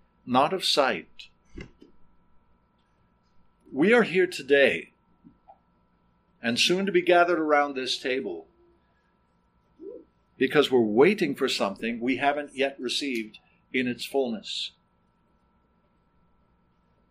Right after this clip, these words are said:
Now, certainly we've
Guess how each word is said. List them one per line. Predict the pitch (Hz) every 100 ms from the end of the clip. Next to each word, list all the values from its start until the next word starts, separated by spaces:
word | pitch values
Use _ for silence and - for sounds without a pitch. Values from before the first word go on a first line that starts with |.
| _ _ _ _ _ _ _ _ _ 60 _ _ _ _ _ _ _ _ _ _ _
Now, | 135
certainly | 135 208 170 120
we've | 113 110 -